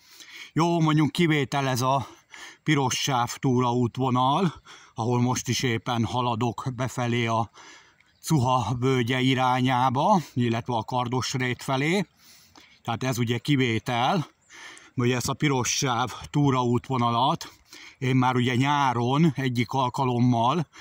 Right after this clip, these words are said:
Végiggyalogoltam, végig itt a Cuha völgyében, egészen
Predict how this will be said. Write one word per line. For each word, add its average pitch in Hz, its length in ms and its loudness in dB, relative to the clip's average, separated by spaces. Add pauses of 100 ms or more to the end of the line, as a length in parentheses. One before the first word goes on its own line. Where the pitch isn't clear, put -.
(320)
Végiggyalogoltam, 127 1400 2 (580)
végig 123 460 0
itt 120 220 0
a 117 280 -2
Cuha 135 300 -2
völgyében, 123 1000 2 (800)
egészen 120 840 0